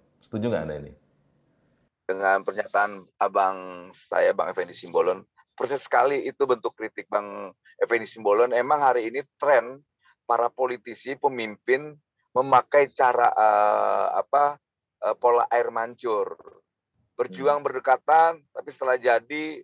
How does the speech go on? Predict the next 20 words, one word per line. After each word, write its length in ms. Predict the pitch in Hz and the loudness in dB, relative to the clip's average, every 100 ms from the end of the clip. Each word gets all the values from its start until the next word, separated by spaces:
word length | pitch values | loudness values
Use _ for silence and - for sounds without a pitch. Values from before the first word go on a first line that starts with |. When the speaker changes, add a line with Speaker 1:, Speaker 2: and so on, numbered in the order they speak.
| _ _ | _ _
Speaker 2:
malah 240 | 117 117 | 0 0
orang 240 | 110 110 117 | 0 -2 -4
jauh 200 | 110 110 | -4 -4
di 120 | 107 | -6
sana 240 | - 113 | -6 -4
yang 400 | 147 131 151 175 | -4 2 2 2
lebih 320 | 160 135 117 123 | 0 -4 -6 -10
diprioritaskan. 800 | 120 101 101 98 101 - 104 101 _ - | -14 -10 -10 -8 -8 -4 -6 -6 _ -14
Itu 160 | 143 196 | -4 -4
betul 320 | 156 160 139 | 0 0 0
sekali. 480 | - 139 147 101 - _ _ - | 2 2 2 -2 -14 _ _ 0
Bang 160 | 139 | 0
Effendi 280 | 143 147 151 135 | 0 -2 -6 -10
Speaker 1:
Hmm. 40 | |
Speaker 2:
Simbolon 340 | - 139 139 139 | -8 0 0 0
ini 220 | 135 160 180 | -2 -2 0
elit 200 | 143 139 | 0 -2
partai 640 | - 120 113 - 175 185 165 _ _ _ - | 2 2 2 2 2 0 -8 _ _ _ -2
yang 160 | 165 | 0
selalu 400 | 160 160 147 170 | 0 2 4 4